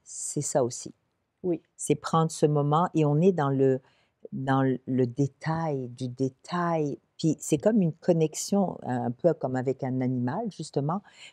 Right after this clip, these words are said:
Speaker 1: mais il y a une connexion particulière. Donc, peut-être amener l'angle de, tu sais, au lieu de penser juste aller courir ou juste aller, parce qu'on peut faire les deux,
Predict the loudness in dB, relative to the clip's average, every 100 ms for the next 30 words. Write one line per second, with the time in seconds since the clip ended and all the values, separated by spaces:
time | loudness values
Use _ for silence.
0 | -2 2 2 0 _ 4 4 -2 -4 -4
1 | -2 -4 -6 -12 -4 -2 0 -4 -6 -20
2 | -20 -6 0 0 2 0 2 2 4 2
3 | 2 0 -2 -2 -4 0 4 4 0 _
4 | _ _ _ -2 4 4 4 4 6 8
5 | 6 4 0 -2 _ _ -4 -2 0 0
6 | 2 0 2 0 2 0 0 -2 2 2
7 | 2 2 2 0 2 0 0 -2 -6 -6
8 | -4 0 0 0 0 -2